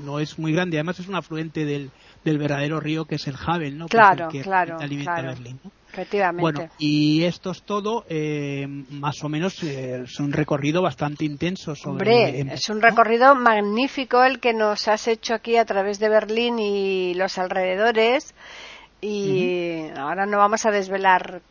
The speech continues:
Speaker 2: cuál va a ser nuestro destino
Speaker 1: No, no,
Speaker 2: el
Speaker 1: ya
Speaker 2: próximo, pero que
Speaker 1: lo
Speaker 2: es,
Speaker 1: ire-, lo
Speaker 2: vamos a
Speaker 1: iremos
Speaker 2: decirle solo que segui-, vamos a seguir en Europa de momento, ¿no?
Speaker 1: Eso, eso es, vamos a seguir en Europa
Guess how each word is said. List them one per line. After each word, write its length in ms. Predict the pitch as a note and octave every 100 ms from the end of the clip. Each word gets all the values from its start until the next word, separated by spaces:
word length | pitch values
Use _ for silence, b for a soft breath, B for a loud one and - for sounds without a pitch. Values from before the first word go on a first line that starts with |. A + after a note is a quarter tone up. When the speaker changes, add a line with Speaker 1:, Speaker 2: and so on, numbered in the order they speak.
| _
Speaker 2:
cuál 240 | F#3 F#3 F3+
va 60 |
a 40 | F3
ser 380 | - F3+ F3
nuestro 580 | F3+ F3 F3 - - F3+
destino 500 | F3 E3+ - E3 D#3+
Speaker 1:
No, 440 | E3 E3 E3 D#3+ D#3+
no, 20 |
Speaker 2:
el 420 | F3+ E3+ D#3+ E3
Speaker 1:
ya 180 | D3 C#3+
Speaker 2:
próximo, 540 | C#3+ C#3+ C#3 F#3+ E3 D#3
pero 500 | E3+ E3 D#3+ D#3 D#3 B B B _
que 100 | -
Speaker 1:
lo 60 |
Speaker 2:
es, 260 | - - -
Speaker 1:
ire-, 60 | D3
lo 60 |
Speaker 2:
vamos 240 | C4 D4 E4
a 40 |
Speaker 1:
iremos 160 | D4 D4
Speaker 2:
decirle 240 | D#4 D4+
solo 240 | - D4
que 80 | C#4
segui-, 320 | C4+ - A#3 A#3
vamos 260 | C4 C#4
a 60 | C4
seguir 280 | - A#3 A#3+
en 120 | A3
Europa 440 | F#3+ F3 E3 E3 D#3+
de 60 |
momento, 540 | E3+ E3 D#3 D#3 E3 E3+
¿no? 120 | A#3+
Speaker 1:
Eso, 220 | F4+ - -
eso 280 | - C#3+ C3+
es, 200 | B2 - -
vamos 180 | C#3
a 60 | C#3+
seguir 260 | C#3+ C#3+ C#3+
en 120 | C#3+
Europa 440 | D#3 F3+ - G#3